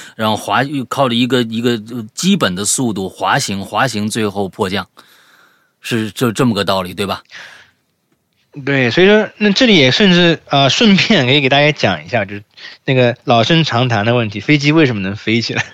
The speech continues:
Speaker 1: 啊，<laughs> 嗯。
Speaker 2: 呃，这个问题因为机翼嘛，不知道有，有没有观察过机翼的形状啊？底下一般是平的，上面是有一个，呃，弧度的，往上拱起来的。
Speaker 1: 嗯，嗯。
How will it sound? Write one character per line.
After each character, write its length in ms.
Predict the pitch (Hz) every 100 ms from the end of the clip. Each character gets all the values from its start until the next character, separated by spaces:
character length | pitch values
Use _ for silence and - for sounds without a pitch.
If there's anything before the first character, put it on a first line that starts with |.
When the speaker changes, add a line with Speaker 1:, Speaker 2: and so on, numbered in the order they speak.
| -
Speaker 1:
啊， 340 | 120 117 135 123
<laughs> 640 | 202 143 - - - - 117
嗯。 180 | 104 - - - - - - _
Speaker 2:
呃， 340 | - 113 110 113 - 117 - -
这 140 | 262
个 80 | 254
问 140 | 226 185
题 120 | 170
因 80 | 185
为 120 | 196
机 280 | - 226 240
翼 60 |
嘛， 140 | 156 110 113
不 120 | 127
知 20 | 185
道 100 | 175
有， 80 |
有 100 | 131
没 80 | 117
有 60 | 139
观 260 | 160 175
察 220 | 170 117 120
过 160 | 131
机 240 | 123 147 156
翼 60 |
的 100 | 139
形 320 | 123 - 92
状 220 | 107 131 101
啊？ 60 |
底 260 | 110 131 113
下 180 | 165 180
一 80 | 156
般 220 | 151 156
是 100 | 156
平 340 | - - 92
的， 160 | 107 95 -
上 300 | - 214 170
面 240 | 151 131
是 240 | 120 127
有 180 | 110 98
一 120 | 101
个， 180 | 120 135 - - - _ -
呃， 80 | 92
弧 320 | - 104 131
度 180 | 165 120
的， 140 | 95
往 120 | 98
上 200 | 123 143 -
拱 260 | 110 123 151
起 160 | -
来 120 | 90
的。 60 | 73
Speaker 1:
嗯， 380 | 139 139 117 95
嗯。 340 | 120 127 104